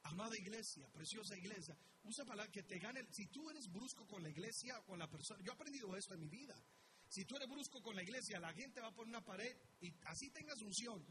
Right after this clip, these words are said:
no va a recibir. No va a recibir. A veces yo he estado en conciertos con amigos míos, colegas, que quiero mucho.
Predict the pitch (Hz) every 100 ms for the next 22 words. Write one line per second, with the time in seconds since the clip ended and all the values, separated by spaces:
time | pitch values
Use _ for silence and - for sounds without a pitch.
0 | 190 208 196 196 196 185 175 151 143 -
1 | - - - - - 233 220 220 208 190
2 | 156 135 - - - - - - - -
3 | - 165 190 233 233 - 233 220 180 156
4 | 208 226 - 170 151 208 202 170 208 196
5 | - 156 185 165 151 - - - - -
6 | 160 214 214 208 226 - 170